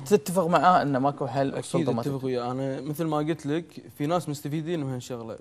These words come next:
Speaker 2: بس أنت على سؤالك تقول إنه صارت نقطة سوداء. هالشيء هذا موضوع البدون صار شغلة تميز الكويت. يعني إحنا درسنا برا يقولون لي: "الكويت عندكم بدون".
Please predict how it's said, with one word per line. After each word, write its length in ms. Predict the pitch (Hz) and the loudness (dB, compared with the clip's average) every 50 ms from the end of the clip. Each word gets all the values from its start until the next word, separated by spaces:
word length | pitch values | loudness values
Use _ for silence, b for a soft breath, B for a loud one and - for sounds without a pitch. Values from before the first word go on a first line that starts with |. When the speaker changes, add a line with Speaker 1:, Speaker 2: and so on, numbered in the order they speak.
| - 113 | -14 -14
Speaker 2:
بس 180 | 123 117 - | -14 -12 -10
أنت 240 | 120 160 165 - 156 | -8 -8 -8 -6 -4
على 220 | 139 131 131 131 | -4 -4 -4 -6
سؤالك 380 | 120 - 127 139 147 143 135 131 - 127 127 | -6 -4 -4 -2 -2 -2 -4 -6 -10 -12 -10
تقول 240 | 135 135 135 123 101 | -8 -6 -6 -6 -6
إنه 180 | 123 123 120 | -8 -10 -10
صارت 420 | 117 - 139 139 139 131 - - 147 | -8 -4 -4 -2 -2 -4 -6 -8 -10
نقطة 300 | 151 - - - 143 123 | -10 -10 -8 -8 -8 -6
سوداء. 380 | - 151 135 117 107 - 110 - _ _ _ _ _ _ _ _ _ _ _ _ _ _ _ _ _ _ _ _ - - 120 - | -4 -4 -4 -4 -4 -8 -12 -16 _ _ _ _ _ _ _ _ _ _ _ _ _ _ _ _ _ _ _ _ -20 -18 -8 -6
هالشيء 520 | 139 135 - - - 185 202 170 143 147 | -4 -4 -4 -2 0 0 0 2 0 0
هذا 180 | 160 170 143 135 | 0 0 0 -2
موضوع 340 | 135 131 139 143 175 160 | -2 -2 -2 -2 -2 -2
البدون 460 | 135 131 135 143 143 175 165 135 120 117 | -2 -2 -4 -4 -4 -4 -4 -4 -6 -8
صار 340 | - 139 135 139 135 - | -6 -6 -4 -4 -6 -8
شغلة 360 | - - - 170 165 175 151 131 | -8 -6 -4 -2 0 0 -2 -2
تميز 380 | - - 147 175 196 151 135 | -4 -4 -2 -2 -2 -2 -2
الكويت. 320 | 135 131 - 180 156 127 117 - - _ | -4 -6 -6 -6 -6 -6 -8 -12 -18 _
يعني 160 | 113 113 117 | -12 -12 -10
إحنا 140 | - 135 127 | -8 -8 -6
درسنا 360 | 127 135 147 151 - - 135 | -4 -2 -4 -4 -4 -6 -6
برا 340 | 135 143 139 131 135 151 175 - - - _ _ _ _ _ _ _ _ - | -4 -4 -2 -2 -2 -2 -4 -6 -12 -20 _ _ _ _ _ _ _ _ -12
يقولون 380 | 131 123 135 139 151 170 165 | -10 -6 -4 -2 -2 -2 -2
لي: 140 | 147 143 123 60 - 76 | -2 -4 -6 -8 -10 -10
"الكويت 400 | 123 127 123 - 170 180 170 165 | -10 -10 -4 -2 -2 -2 0 -2
عندكم 340 | 143 156 165 - 160 151 | -4 -6 -6 -6 -6 -6
بدون". 340 | 147 147 151 147 123 110 82 | -6 -6 -6 -6 -8 -10 -12